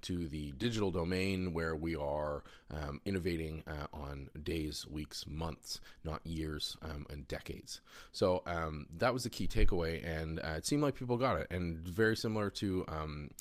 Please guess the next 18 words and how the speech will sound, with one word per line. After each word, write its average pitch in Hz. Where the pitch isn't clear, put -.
uh, 78
the 85
other 90
researcher 90
I -
was 73
speaking 120
to, 117
the -
questions -
I 98
got 85
afterwards, 71
um, 71
were 78
fantastic. 107
They 73
were, 78